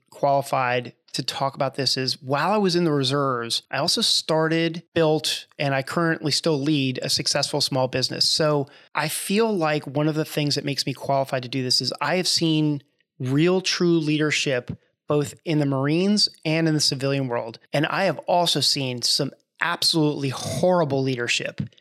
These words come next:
in the Marines and the <laughs> civilian world. So I think it's my ability to compare and contrast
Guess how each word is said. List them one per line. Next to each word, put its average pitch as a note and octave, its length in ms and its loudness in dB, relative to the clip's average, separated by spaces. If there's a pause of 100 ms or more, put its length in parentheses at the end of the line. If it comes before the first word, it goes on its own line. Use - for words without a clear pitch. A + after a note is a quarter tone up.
(260)
in D#3 140 4
the D3+ 60 4
Marines C#3 680 0 (180)
and D3+ 140 2
the C#3 60 2
<laughs> - 140 0
civilian C#3+ 440 0
world. - 360 -6 (420)
So - 560 0
I F3+ 80 0
think A#3 260 -2
it's B3+ 160 -2
my G3 140 2
ability D#3+ 400 2
to C#3+ 60 -2
compare C#3+ 460 -2
and D#3+ 80 0
contrast B2 720 -2